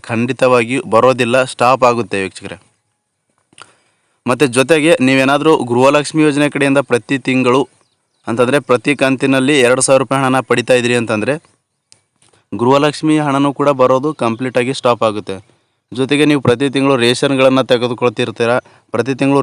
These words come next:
ರೇಷನ್ ಕೂಡ ಬರುವಂಥದ್ದು ಬಂದಾಗುತ್ತೆ. ಈ ಹಿಂದೆ ಏನು ರೇಷನ್ ಹಣನ ಬರ್ತಾಯಿತ್ತು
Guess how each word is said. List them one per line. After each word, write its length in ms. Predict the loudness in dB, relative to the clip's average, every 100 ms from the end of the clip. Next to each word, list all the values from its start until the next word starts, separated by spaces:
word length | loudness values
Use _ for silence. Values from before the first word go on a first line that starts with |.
| 0
ರೇಷನ್ 300 | 0 -2 0
ಕೂಡ 100 | 2 2 4
ಬರುವಂಥದ್ದು 460 | 2 2 0 -2 0
ಬಂದಾಗುತ್ತೆ. 540 | 2 2 0 0 -6 -10 -12 _ _ _ _ _ _ _ -2 2
ಈ 20 | 4
ಹಿಂದೆ 180 | 4 4
ಏನು 120 | 4 2
ರೇಷನ್ 320 | 0 2 0 0
ಹಣನ 220 | 0 0 2 0
ಬರ್ತಾಯಿತ್ತು 340 | 2 2